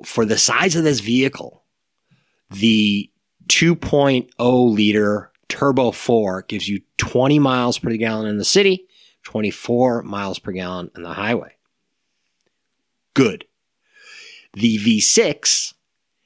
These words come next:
gives you seventeen in the city, twenty-three on the highway. So that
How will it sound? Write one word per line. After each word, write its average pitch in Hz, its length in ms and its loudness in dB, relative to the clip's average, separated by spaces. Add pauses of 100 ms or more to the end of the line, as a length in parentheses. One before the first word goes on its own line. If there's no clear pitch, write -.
(220)
gives 110 220 0
you 107 100 0
seventeen 120 680 2
in 131 120 4
the 120 80 2
city, 110 380 -2
twenty-three 214 1120 -4
on 135 120 2
the 101 140 0
highway. 90 520 -8 (1300)
So 131 680 2 (880)
that 190 360 0